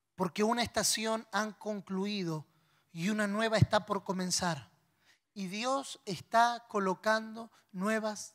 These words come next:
demandas. Y nos hacemos la pregunta de rigor. El apóstol Alberto nos decía, ¿para qué? ¿Para qué todo esto?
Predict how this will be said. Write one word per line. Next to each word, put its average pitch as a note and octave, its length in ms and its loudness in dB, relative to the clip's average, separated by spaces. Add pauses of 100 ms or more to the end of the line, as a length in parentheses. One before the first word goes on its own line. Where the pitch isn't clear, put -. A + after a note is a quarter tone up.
(120)
demandas. F3 640 -4 (3750)
Y C#4+ 100 -2
nos C#4 180 4
hacemos D4+ 300 0
la C4+ 140 2
pregunta B3 460 -4
de A3+ 80 -2
rigor. G#3+ 460 0 (1120)
El F#3 100 -2
apóstol A3 340 0
Alberto A3+ 400 4
nos G#3 160 -4
decía, G3 640 2 (300)
¿para F#3+ 300 2
qué? A#3 300 -4 (1500)
¿Para A#3+ 220 0
qué D#4 140 -4
todo C4 320 -4
esto? F#3 260 -12